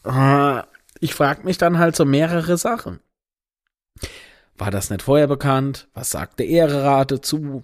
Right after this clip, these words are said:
Warum ist er überhaupt dann so weit gekommen? Und so weiter. War das, äh, ist das jetzt alles neu? Nee, ist es nicht. Aber jetzt wird's halt, ne, jetzt wurd's mal angesprochen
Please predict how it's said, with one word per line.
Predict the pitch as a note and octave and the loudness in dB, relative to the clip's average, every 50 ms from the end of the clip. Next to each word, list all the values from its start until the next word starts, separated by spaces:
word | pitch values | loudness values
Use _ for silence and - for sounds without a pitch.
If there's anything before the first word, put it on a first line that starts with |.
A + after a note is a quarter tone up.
| _ - | _ -18
Warum | - - G#2+ G2+ G#2 G#2+ A2 A#2 | -16 -16 -14 -12 -8 -8 -8 -6
ist | E2+ G#2 - - | -6 -6 -6 -4
er | A#2 A2+ | -4 -4
überhaupt | G#2 G#2+ G#2+ A2+ G#2+ A2+ A#2 - | -4 -4 -4 -4 -2 -2 -4 -2
dann | - A2+ A2 A2 | -4 -4 -4 -4
so | A2+ A2 | -6 -6
weit | G2+ A2+ A#2+ A#2+ - | -4 -4 -4 -4 -2
gekommen? | - C#3+ D#3+ F3 E3+ E3+ E3 D3+ - _ _ | 0 2 2 2 0 -4 -6 -8 -12 _ _
Und | - D#3+ F3+ G3 | -2 -2 0 0
so | E3+ D#3 C3+ | 0 0 0
weiter. | C#3 C#3 C#3 C#3 C3 G#2+ G2+ | 2 0 2 2 0 0 0
War | B2 C3 | -2 -2
das, | C3+ D3+ C#3 - - | 0 -2 -2 -4 -4
äh, | - C3 C3+ | -2 -2 -2
ist | - - - - - | -2 -2 -4 -4 -4
das | C3 - - | -4 -4 -4
jetzt | B2 - - - | -6 -6 -4 -2
alles | B2+ C#3 C3+ - - | 0 0 0 0 2
neu? | A#2+ A2+ A2+ A2+ B2+ E3+ F#3+ E3+ - | 2 2 4 4 4 2 0 -2 -4
Nee, | G3 B3 E4+ G4+ F4 B3 | -4 -2 0 0 0 0
ist | F#3+ D#3+ - | -2 -2 -2
es | E3 D#3 F#3 | -4 -4 -4
nicht. | F#3+ G#3+ B3+ - - _ _ _ _ _ _ _ _ - - - - - - - - | -4 -6 -6 -8 -14 _ _ _ _ _ _ _ _ -20 -20 -20 -20 -20 -20 -12 -4
Aber | - B2 D3+ | 0 2 2
jetzt | D3+ D3 F3 F3 - - | 4 4 2 -2 -2 0
wird's | E3+ F3 E3+ - - D3+ | -2 -2 0 -2 -2 -2
halt, | C#3 D#3 D#3 D#3+ D#3 - - - - - - - - - - - | 2 2 2 2 2 0 -4 -6 -6 -10 -18 -20 -20 -20 -14 -6
ne, | - D3+ F3 F#3 F#3 - | -2 0 0 0 0 -4
jetzt | A2+ A#2 C#3 - - - | -6 -6 -6 -4 -4 -2
wurd's | D3 D3+ D3+ - | -2 -2 -2 -2
mal | E3 D3 G#2 | -4 -2 0
angesprochen | C3+ F3+ A#3 A3+ - - - G#2 A2+ C3+ F#3 - - - - | 0 -2 0 -2 -4 -4 -4 -2 0 0 0 -2 -6 -20 -20